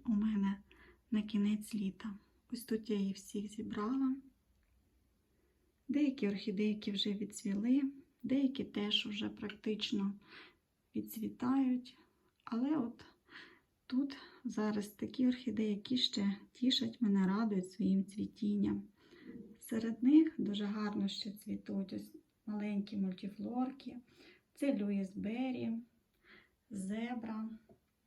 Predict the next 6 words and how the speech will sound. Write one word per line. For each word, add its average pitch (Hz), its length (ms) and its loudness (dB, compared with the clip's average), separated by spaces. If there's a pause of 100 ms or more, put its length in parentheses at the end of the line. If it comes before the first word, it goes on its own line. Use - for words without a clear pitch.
(960)
Сапфір, 233 920 -8 (2000)
Льюіс 214 460 -4
Беррі 214 400 -6
біленький, 190 920 -4 (120)
Yellow 214 460 -6
Lip 214 320 -6